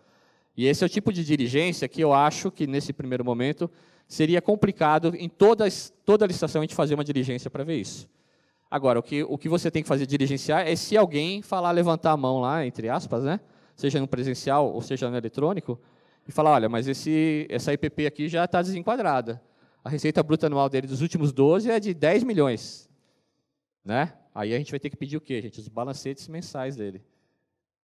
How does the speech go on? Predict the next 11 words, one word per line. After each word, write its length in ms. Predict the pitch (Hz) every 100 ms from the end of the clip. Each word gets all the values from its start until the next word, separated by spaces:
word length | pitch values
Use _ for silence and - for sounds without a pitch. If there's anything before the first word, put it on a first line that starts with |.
| _ _ _ _ -
É 80 |
uma, 100 | 104
provavelmente 540 | 110 131 139 156 127 131
vai 100 | 127
ter 80 | 127
que 60 |
suspender 720 | 135 135 131 110 120 147 127
a 100 | 92
li-, 120 | 95 95
a 100 | 95
licitação 680 | 98 - 110 - 123 151